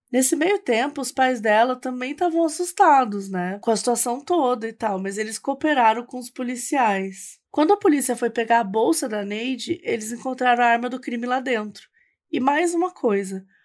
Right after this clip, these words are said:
uma mecha de cabelo que pertencia a Taninha. E isso chocou todo mundo.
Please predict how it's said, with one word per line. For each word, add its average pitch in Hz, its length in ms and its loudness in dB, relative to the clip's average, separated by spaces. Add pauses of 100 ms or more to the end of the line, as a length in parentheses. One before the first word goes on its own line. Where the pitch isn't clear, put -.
(240)
uma 277 160 2
mecha 269 460 4
de - 100 -8
cabelo 226 440 0
que 247 120 -10
pertencia 254 600 -4
a 240 40 -4
Taninha. 233 580 -8 (280)
E 254 160 2
isso 285 180 2
chocou 320 360 2
todo 311 320 -4
mundo. 233 480 -4